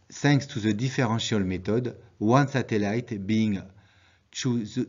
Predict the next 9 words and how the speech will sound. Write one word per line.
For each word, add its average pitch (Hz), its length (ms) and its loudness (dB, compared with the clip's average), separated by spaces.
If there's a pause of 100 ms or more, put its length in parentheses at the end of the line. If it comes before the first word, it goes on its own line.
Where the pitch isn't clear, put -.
(120)
chosen 120 380 0
as 95 140 -4
a 101 80 0
reference 101 600 -4 (140)
among 110 280 0
the 90 180 -6 (220)
K 117 220 0
satellites 92 580 -6
found, 107 460 -8